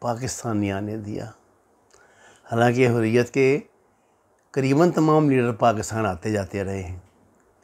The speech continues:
सैयद को नहीं आने दिया। खुदा जाने क्या इस बूढ़े से खौफ था उन्हें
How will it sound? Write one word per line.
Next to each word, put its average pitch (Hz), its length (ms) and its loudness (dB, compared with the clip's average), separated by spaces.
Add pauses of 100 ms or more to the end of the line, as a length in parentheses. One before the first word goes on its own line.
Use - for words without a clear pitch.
(560)
सैयद 147 480 4
को 139 120 0
नहीं 110 280 -2
आने 95 260 -6
दिया। 92 380 -8 (460)
खुदा 127 380 -4
जाने 208 360 0
क्या 220 420 0
इस 214 220 -2
बूढ़े 156 400 2
से - 200 -4
खौफ - 540 -8
था 123 60 -6
उन्हें 110 340 -10